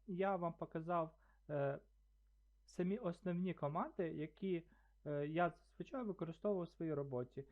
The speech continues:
Всі інші використовуються дуже рідко, але я вам, е, до цього відео прикріплю силочку на мій блог, де описані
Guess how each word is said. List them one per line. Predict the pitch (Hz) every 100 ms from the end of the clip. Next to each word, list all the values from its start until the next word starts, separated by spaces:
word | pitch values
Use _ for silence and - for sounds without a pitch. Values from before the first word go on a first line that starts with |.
| - -
Всі | 226 254
інші | 254 208
використовуються | 175 175 185 170 - 170 160 -
дуже | 160 165 147 139
рідко, | 123 - 226 294 _ - -
але | 165 196 220
я | 180 170 165
вам, | 156 156 190 226 - - - 156
е, | 151 151 160
до | 160 151 170 160
цього | - 160 156
відео | 139 139 147 185 254 - - -
прикріплю | 170 - 170 190 208 208 208 -
силочку | 156 170 - - 226
на | 185
мій | 160 151
блог, | 143 165 277 - - -
де | 156 180
описані | 185 185 214 208 185